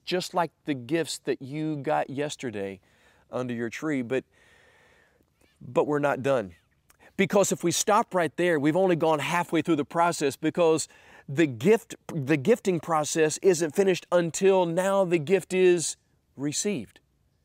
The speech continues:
Uh, Jesus was wrapped, he was chosen, he was wrapped, he was given, but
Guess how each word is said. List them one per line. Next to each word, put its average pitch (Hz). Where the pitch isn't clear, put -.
Uh, -
Jesus 202
was 170
wrapped, 160
he 180
was 156
chosen, 196
he 175
was 170
wrapped, 190
he 190
was 156
given, 180
but 165